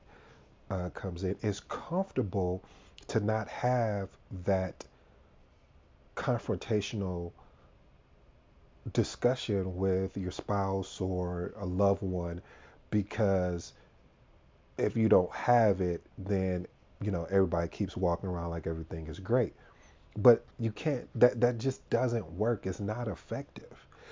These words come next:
It's not effective because, number one, you start building up that emotional pain and frustration, and then you start tying things of what happened in your past to where you are currently in your pre-, in, in presently, in which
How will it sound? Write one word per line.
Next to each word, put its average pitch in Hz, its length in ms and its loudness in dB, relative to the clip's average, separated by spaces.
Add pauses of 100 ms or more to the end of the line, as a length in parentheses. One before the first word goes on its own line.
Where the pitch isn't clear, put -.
(120)
It's 104 140 -2
not 151 200 0
effective 117 600 -2
because, 98 480 2
number 101 260 2
one, 101 400 0
you 107 220 2
start 98 400 -2
building 98 360 2
up 87 200 -6
that 92 180 -2
emotional 92 640 -2
pain 101 360 -4
and 87 160 -10
frustration, 98 720 -2 (420)
and 123 140 4
then 147 80 4
you 135 80 2
start 120 320 0
tying 120 600 2
things 95 520 -2 (100)
of 95 180 0
what 101 140 2
happened 104 360 -2
in 95 100 -2
your 90 100 -4
past 98 540 -2
to 107 120 -2
where 92 220 2
you 90 240 -2
are 87 140 -2
currently 92 400 -6
in 85 180 -8
your 87 120 -6
pre-, - 200 -2 (100)
in, 101 220 -4
in 101 80 -14 (140)
presently, 131 520 -2 (1300)
in 110 200 8
which 104 320 8